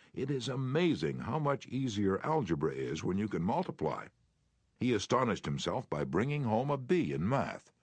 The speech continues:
That had never happened before. Other changes came with almost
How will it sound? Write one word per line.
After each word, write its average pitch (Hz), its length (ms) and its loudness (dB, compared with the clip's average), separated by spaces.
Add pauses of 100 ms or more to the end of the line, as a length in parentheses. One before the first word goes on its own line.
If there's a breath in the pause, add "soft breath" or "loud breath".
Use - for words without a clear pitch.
(360 soft breath)
That 107 180 4
had 85 180 -2
never 95 240 2
happened 76 380 0
before. 120 480 0 (320 soft breath)
Other 156 300 0
changes 90 420 0
came 107 320 -2
with 110 140 -2
almost 110 560 0